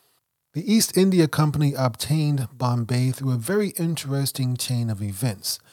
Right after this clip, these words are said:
It all began when the English crown received Bombay as a wedding gift from the Portuguese crown. Basically, in sixteen sixty-one,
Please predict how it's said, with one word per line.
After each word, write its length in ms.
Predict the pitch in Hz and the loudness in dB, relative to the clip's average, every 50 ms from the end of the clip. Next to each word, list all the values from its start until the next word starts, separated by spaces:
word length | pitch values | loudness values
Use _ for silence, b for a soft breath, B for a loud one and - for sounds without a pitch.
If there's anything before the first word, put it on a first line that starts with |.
| b b b b b b | b b b b b b
It 140 | 151 151 139 | 4 4 6
all 200 | 160 175 196 202 | 6 6 6 6
began 560 | 180 190 165 139 127 160 165 160 147 139 131 127 | 6 4 2 4 4 4 4 6 6 4 4 4
when 140 | 127 123 120 | 2 2 2
the 120 | 135 - - | 0 -2 -2
English 420 | 156 160 160 156 147 139 123 - - | -2 -2 0 0 0 0 0 -2 -4
crown 600 | - - - 156 131 110 107 104 110 120 117 b b b b b b _ | -6 -6 -4 -2 -2 -2 -2 -4 -6 -6 -8 b b b b b b _
received 920 | 131 131 131 123 - - - - 180 190 190 190 196 196 185 170 165 135 - _ _ | -4 -2 -2 0 0 -2 -2 0 0 0 2 2 2 2 0 0 -4 -6 -8 _ _
Bombay 680 | 208 131 113 135 135 135 131 127 123 160 175 170 156 139 | -16 -6 -2 0 2 2 2 2 2 4 4 4 4 4
as 140 | 131 113 113 | 2 0 0
a 140 | 123 123 | 0 0
wedding 380 | 117 113 151 180 185 196 175 147 | 2 2 2 2 2 2 0 0
gift 340 | 113 120 120 135 - - - | -2 -2 -2 -2 -4 -6 -12
from 240 | - - 127 120 120 | -6 -6 -4 -4 -4
the 80 | 110 | -6
Portuguese 640 | 110 - - 127 123 117 - 139 135 180 202 185 - | -8 -6 -4 -4 -4 -2 -2 -2 0 0 0 0 0
crown. 440 | - - - 117 104 92 87 110 - _ _ _ _ _ _ _ _ _ _ _ 123 | -2 -4 -6 -6 -6 -8 -12 -14 -18 _ _ _ _ _ _ _ _ _ _ _ -2
Basically, 520 | 117 160 185 196 - - 190 - 175 165 143 | 2 4 4 4 4 2 2 2 2 2 4
in 120 | 135 127 | 2 2
sixteen 580 | - - - 185 - - - - 185 185 185 170 | 2 2 0 0 0 0 -2 -2 -2 -2 -2 -2
sixty-one, 840 | - - 165 151 - - - 165 151 127 113 107 104 107 113 113 | -2 -2 -2 -2 -4 -2 -2 0 0 0 0 0 0 -2 -4 -6